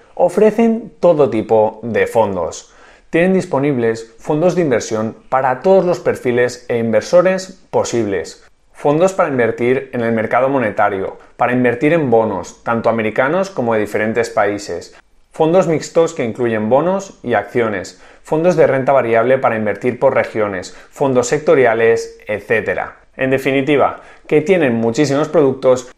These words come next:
para que personas como tú o como yo podamos elegir ese fondo de inversión que mejor se adapte a nosotros.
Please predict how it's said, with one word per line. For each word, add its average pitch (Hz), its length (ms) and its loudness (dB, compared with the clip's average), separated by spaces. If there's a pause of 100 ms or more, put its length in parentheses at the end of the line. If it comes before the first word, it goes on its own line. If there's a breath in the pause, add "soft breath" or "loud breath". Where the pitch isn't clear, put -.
(100)
para 123 200 0
que 123 100 0
personas 123 540 -2
como 110 360 -2
tú 120 400 -4
o 95 140 -2
como 139 260 2
yo 123 460 0
podamos 160 400 2
elegir 143 360 0
ese 117 200 -2
fondo 120 280 -4
de 107 60 -2
inversión 113 600 -2 (320 loud breath)
que 135 140 0
mejor 139 320 2
se 135 120 -2
adapte 107 720 0
a 98 160 0
nosotros. 92 840 -2